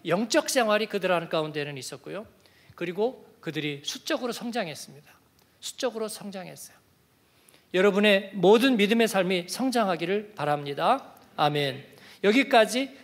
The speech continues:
하겠습니다. 오늘 이 말씀을 한번 쭉 보면서, 예, 어떻게 세상에서 적그리스도적인 일들이 일어나는 가운데 있어서도 예수 그리스도의 비밀이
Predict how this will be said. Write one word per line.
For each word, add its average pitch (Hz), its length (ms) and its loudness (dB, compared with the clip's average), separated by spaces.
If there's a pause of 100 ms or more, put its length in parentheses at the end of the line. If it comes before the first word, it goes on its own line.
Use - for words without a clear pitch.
(160)
하겠습니다. 202 600 -4
오늘 196 380 -4 (1300)
이 185 80 -2
말씀을 180 400 0
한번 170 300 -2
쭉 220 320 -2 (420)
보면서, 175 680 0 (440)
예, 156 120 -4
어떻게 180 800 0 (960)
세상에서 247 1040 2
적그리스도적인 262 1200 0
일들이 226 380 0
일어나는 202 380 2
가운데 165 400 -2
있어서도 156 600 -6 (460)
예수 226 320 2
그리스도의 247 520 0
비밀이 214 540 -2